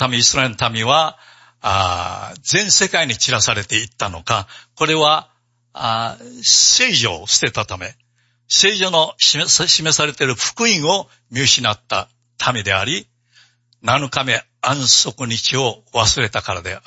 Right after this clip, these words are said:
ります。えー、非常に神社はモーセが作った聖所と似ております。日本の神社は、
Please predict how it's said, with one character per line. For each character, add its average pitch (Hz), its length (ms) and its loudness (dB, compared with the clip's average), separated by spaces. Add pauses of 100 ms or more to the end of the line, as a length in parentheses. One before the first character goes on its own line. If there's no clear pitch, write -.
(100)
り - 80 -14
ま 98 100 -12
す。 - 240 -6 (1120)
え 113 480 2 (3000)
ー、 233 80 -20 (300)
非 - 160 -4
常 202 340 4
に 190 100 2 (360)
神 170 240 0
社 101 380 0 (400)
は 156 420 0 (200)
モ 214 220 2
ー - 20 2
セ 143 340 2 (580)
が 156 280 0
作 - 240 -2
っ - 40 -4
た - 500 -2
聖 185 300 2
所 110 180 -2
と 92 160 -8
似 160 160 -4
て 170 120 0
お 117 80 0
り 95 80 -8
ま 82 100 -14
す。 - 240 -8 (480)
日 143 140 0
本 240 260 0
の 214 100 2
神 175 260 2
社 107 140 2
は、 147 300 0